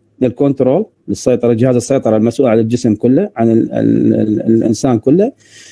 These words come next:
ال-، الدماغ الان يبرمج الحركه مالته الى انه اي عضو يتحرك،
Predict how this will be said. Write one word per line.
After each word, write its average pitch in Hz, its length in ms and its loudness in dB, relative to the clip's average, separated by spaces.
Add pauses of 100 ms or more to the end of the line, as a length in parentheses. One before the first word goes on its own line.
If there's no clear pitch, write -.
(160)
ال-، 147 180 0
الدماغ 202 480 2
الان 165 380 2
يبرمج 185 400 2
الحركه 156 440 0
مالته 131 340 -2
الى 135 240 0
انه 139 340 0
اي 233 180 2
عضو 156 100 2
يتحرك، 139 500 -2